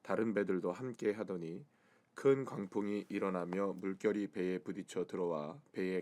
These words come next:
가득하게 되었더라. 예수께서는 고물에서 베개를 베고 주무시더니, 제자들이 깨우며 이르되, "선생님이여, 우리가 죽게 된 것을 돌보지 아니하시나이까?" 하니,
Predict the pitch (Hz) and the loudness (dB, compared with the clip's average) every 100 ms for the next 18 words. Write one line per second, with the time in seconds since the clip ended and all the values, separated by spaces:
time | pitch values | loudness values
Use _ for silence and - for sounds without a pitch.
0 | - 92 87 92 - 87 95 92 90 85 | -4 -8 -6 -6 -6 -2 -2 0 -2 -2
1 | 87 78 78 _ - - - - _ _ | -4 -6 -10 _ -20 -20 -20 -20 _ _
2 | - 113 - - 117 127 139 - 120 127 | -4 -2 0 0 2 0 -2 0 2 6
3 | 117 113 92 87 90 101 107 107 104 98 | 4 6 2 2 0 0 2 4 2 4
4 | 92 90 98 95 - 90 95 - - 80 | 4 4 2 0 -2 -6 -4 -4 -4 -4
5 | 95 78 - - - 107 98 92 - 117 | -4 -6 -10 -12 -2 0 0 -4 -2 2
6 | 123 110 90 76 80 87 87 80 - _ | 2 2 -2 -4 -6 -6 -6 -8 -12 _
7 | - - - - 135 135 123 107 98 92 | -20 -20 -20 -8 -2 0 0 0 0 0
8 | 95 110 107 101 - - - 107 98 101 | 0 2 2 2 -4 -8 2 4 4 0
9 | 98 95 92 95 92 - 95 98 95 98 | -2 -2 0 0 0 0 0 2 0 -2
10 | 92 92 104 104 92 95 87 - 92 113 | -4 -4 -4 -4 -4 -2 -2 -4 -10 -6
11 | 107 90 | -6 -6